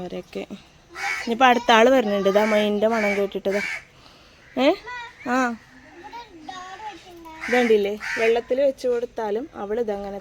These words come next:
തറയിലേക്ക് എടുത്തിട്ട് അതിനെ കുടഞ്ഞെടുത്തിട്ട് അവൾ കഴിക്കുള്ളൂ. കിട്ടും.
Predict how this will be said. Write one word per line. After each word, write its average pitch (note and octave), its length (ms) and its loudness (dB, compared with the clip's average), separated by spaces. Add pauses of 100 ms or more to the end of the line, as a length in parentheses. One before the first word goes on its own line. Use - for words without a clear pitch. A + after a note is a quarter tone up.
തറയിലേക്ക് G3+ 480 -4
എടുത്തിട്ട് G#3+ 420 -6 (600)
അതിനെ A3+ 300 -4
കുടഞ്ഞെടുത്തിട്ട് A#3 840 0
അവൾ G3+ 120 -4 (120)
കഴിക്കുള്ളൂ. F#3 540 -6 (1700)
കിട്ടും. - 240 -14